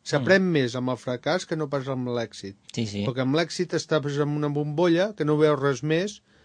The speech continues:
Speaker 1: eh? I et creus que, que ets el rei del mambo.
Speaker 2: Mhm.
Speaker 1: En canvi, amb el fracàs, realment toques de peus a terra i dius,
Speaker 2: Mhm.
Speaker 1: «Ostres, potser que faci un replantejament de la meva vida i tiri cap a un, una altra banda», no? I realment
Speaker 2: És molt important això del replantejament.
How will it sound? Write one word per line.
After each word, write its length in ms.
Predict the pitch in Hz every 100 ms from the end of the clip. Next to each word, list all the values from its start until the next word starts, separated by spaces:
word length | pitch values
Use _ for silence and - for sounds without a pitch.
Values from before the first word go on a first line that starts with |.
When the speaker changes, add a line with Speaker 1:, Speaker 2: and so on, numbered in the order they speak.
| _ 139
Speaker 1:
eh? 160 | 165
I 120 | 180 147
et 120 | 147
creus 420 | 131 160 190 -
que, 420 | - 135 123 113 - _
que 100 | -
ets 100 | 139
el 120 | 147 143
rei 140 | 143
del 140 | 127
mambo. 400 | 123 127 110 98 - _ -
Speaker 2:
Mhm. 260 | 120 104
Speaker 1:
En 60 | 127
canvi, 220 | 165 185
amb 120 | 190
el 80 | 185
fracàs, 680 | - 170 147 180 214 208 - _ _
realment 460 | 135 139 147 160 143
toques 280 | 151 143 127
de 100 | 131
peus 240 | 147 143
a 80 | 143
terra 360 | 139 160 160 170
i 40 |
dius, 480 | 143 139 123 113 - _ _ -
Speaker 2:
Mhm. 320 | 117 107 107 -
Speaker 1:
«Ostres, 580 | 139 - 156 139 - - _ _ -
potser 340 | - 143 151
que 380 | 165 151 139 123
faci 240 | - 143 135
un 120 | 135
replantejament 840 | 139 127 139 127 135 131 131 139 135
de 60 |
la 80 | 127
meva 200 | 127 131
vida 260 | 127 139 160
i 160 | 147 131 _
tiri 200 | 143 135
cap 160 | 135 135
a 40 |
un, 120 | 131
una 360 | 135 127 127 131
altra 200 | 127 120
banda», 280 | 117 110 107
no? 160 | 135
I 60 | 151
realment 440 | 135 135 131 156 165
Speaker 2:
És 160 | 135 143
molt 180 | 160
important 420 | 165 147 135 143 151
això 180 | 135 143
del 120 | 135
replantejament. 840 | 127 107 101 101 90 90 90 87